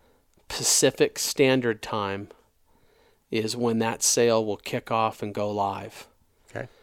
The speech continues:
Speaker 1: So, um, you're gonna have eight-by-forty-twos and ten-by-forty-two S L Cs.
Speaker 2: I wanna say it's a couple hundred dollar savings.
Speaker 1: It's a couple hundred bucks off. It's gonna drop to fifteen ninety-nine on the tens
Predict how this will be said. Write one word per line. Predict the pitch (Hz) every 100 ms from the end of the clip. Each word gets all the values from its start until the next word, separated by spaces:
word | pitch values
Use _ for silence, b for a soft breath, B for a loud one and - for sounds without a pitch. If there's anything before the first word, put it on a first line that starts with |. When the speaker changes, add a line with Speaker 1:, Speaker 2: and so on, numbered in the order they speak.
| b b
Speaker 1:
So, | - - 120 110 107 107
um, | 117 110 107 110
you're | 113
gonna | 123 113
have | 117 104
eight-by-forty-twos | 117 120 147 143 - 147 160 - 160 156 156 -
and | - 120
ten-by-forty-two | - 135 127 120 - 117 110 - 117 110 -
S | 117 107 -
L | 127 135
Cs. | - 135 107 104 - -
Speaker 2:
I | 107
wanna | 120 117
say | - 117
it's | -
a |
couple | 107 - 127 - 110
hundred | 110 110
dollar | 104 104 95
savings. | - - 95 80 -
Speaker 1:
It's | 135 -
a |
couple | - 139 - 135
hundred | 143 143
bucks | 143 131 -
off. | 135 143 147
It's | 127 -
gonna | 139 120
drop | 110 120 123 -
to | 117
fifteen | - 131 120 - - 135
ninety-nine | 131 123 127 123 120 120 127 127 131 b b b b b b
on | 120 113
the | 113 107 110 -
tens | - 123 127 139 131